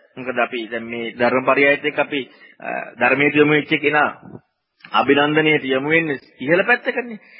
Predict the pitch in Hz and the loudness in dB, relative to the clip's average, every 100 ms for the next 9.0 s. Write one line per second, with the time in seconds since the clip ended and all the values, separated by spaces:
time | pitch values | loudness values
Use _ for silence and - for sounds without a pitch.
0 | - 170 214 214 - 160 214 254 - 277 | -6 0 0 0 -2 2 4 2 0 0
1 | 277 214 185 147 110 - 147 185 196 185 | 0 4 6 4 0 -8 -6 -2 2 2
2 | 202 214 247 277 262 190 143 113 - _ | 0 -4 -8 -8 -2 -2 0 -2 -6 _
3 | _ _ - - 175 180 170 190 220 185 | _ _ -20 -6 -2 0 -2 0 -2 0
4 | 185 175 156 135 156 156 156 151 147 143 | 2 2 0 -2 -2 0 -4 -6 -6 -8
5 | 147 - 147 113 101 - _ - 127 135 | -8 -6 -4 -6 -8 -18 _ -6 -2 0
6 | 135 127 190 180 160 156 170 180 175 180 | 0 0 0 2 2 4 0 0 -4 -4
7 | 185 180 190 202 202 196 - - 180 214 | -2 0 2 2 2 2 0 -4 -2 0
8 | 208 208 202 226 262 233 185 139 123 113 | 2 2 2 2 0 -2 -2 -6 -6 -14